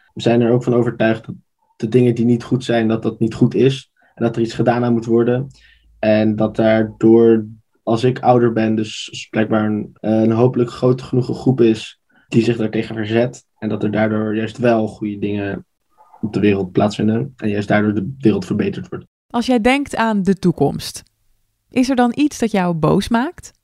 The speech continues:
Speaker 1: Ik denk dat het grootste wat, eh, als ik aan mijn toekomst denk, boos ma-, boos maakt, zijn de,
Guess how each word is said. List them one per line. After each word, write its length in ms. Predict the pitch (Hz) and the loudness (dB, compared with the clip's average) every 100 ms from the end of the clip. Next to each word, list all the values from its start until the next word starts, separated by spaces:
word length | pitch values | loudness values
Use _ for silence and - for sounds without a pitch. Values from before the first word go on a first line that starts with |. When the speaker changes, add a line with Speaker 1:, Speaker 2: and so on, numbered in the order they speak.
| _ _ _ | _ _ _
Speaker 1:
Ik 180 | 127 - | -10 -2
denk 220 | 139 165 | -2 0
dat 140 | 180 | -4
het 180 | 175 - | -6 -10
grootste 500 | - 139 185 185 180 | -4 2 2 0 -2
wat, 340 | 165 151 - _ _ - | 0 -2 -8 _ _ -2
eh, 300 | 127 127 - | 0 2 0
als 120 | 117 | -2
ik 100 | 127 | 0
aan 140 | 127 | 0
mijn 220 | 127 135 139 | 2 0 0
toekomst 340 | - 139 127 | -2 0 0
denk, 360 | 127 120 123 _ _ - | 0 -4 -8 _ _ -10
boos 440 | 120 127 127 135 | -6 0 2 2
ma-, 340 | 135 120 123 - | 0 -4 -6 -10
boos 440 | - - 127 135 135 | -16 0 4 4 2
maakt, 360 | 117 117 - | -4 -6 -6
zijn 220 | - 117 | -2 2
de, 360 | 113 110 110 | 2 2 0